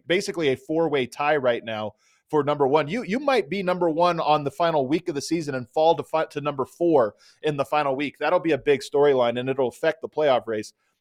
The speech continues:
I think home court in the East, it's less about one through eight, and it's more probably two through six right now, but that'll be a top storyline. I think the fit of Halliburton and Siakam, we've seen it a little bit on the fly, but now that you have the All-Star break, you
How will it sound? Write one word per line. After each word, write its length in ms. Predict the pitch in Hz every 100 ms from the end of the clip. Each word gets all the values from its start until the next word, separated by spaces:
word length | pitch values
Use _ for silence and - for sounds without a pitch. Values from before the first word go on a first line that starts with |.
| -
I 80 | 202
think 200 | 254 254
home 260 | 208 226
court 260 | 214 214 208
in 60 | 170
the 120 | 160
East, 380 | 190 185 - _ -
it's 160 | 170 160
less 320 | 175 214 214
about 320 | 190 165 - - _
one 300 | 147 175 185
through 240 | 175 165 151
eight, 200 | 170 170
and 80 |
it's 160 | 151 -
more 200 | 160 180
probably 460 | 180 180 170 156 143
two 240 | - 180
through 220 | - 139
six 500 | - - 180 - - _ _ _
right 260 | 170 180 175
now, 380 | 170 185 190 - -
but 140 | 156 143
that'll 220 | 151 175
be 120 | 180
a 60 | 175
top 260 | 180 165
storyline. 600 | - 180 180 175 175 180 - _ _ -
I 80 | 175
think 240 | 196 202
the 80 | 180
fit 300 | - 196 196
of 80 | -
Halliburton 500 | 165 180 160 180 160
and 80 | 139
Siakam, 600 | - 139 160 185 170 170 _ _ -
we've 200 | 180 -
seen 280 | - 190
it 120 | 190 180
a 40 |
little 220 | 170 170
bit 160 | 170 170
on 300 | - 156 151
the 60 | -
fly, 340 | 151 151 165
but 180 | 143 131
now 200 | 147 160
that 100 | 147
you 100 | 147
have 220 | 151 139
the 120 | 143
All-Star 360 | 139 147 160 139
break, 280 | 151 151
you 60 | 131